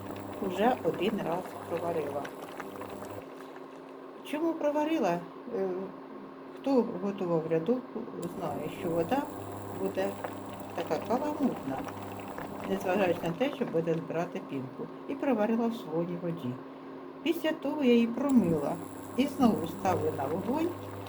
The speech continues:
і ще раз проварюю. Можна, е,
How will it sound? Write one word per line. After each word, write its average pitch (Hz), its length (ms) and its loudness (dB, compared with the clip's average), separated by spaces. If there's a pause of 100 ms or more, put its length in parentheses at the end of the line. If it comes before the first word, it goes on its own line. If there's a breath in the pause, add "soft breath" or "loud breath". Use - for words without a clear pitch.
і 220 100 2
ще 254 320 4
раз 262 140 4 (1200)
проварюю. 131 680 2 (1800)
Можна, 302 420 6
е, 170 140 4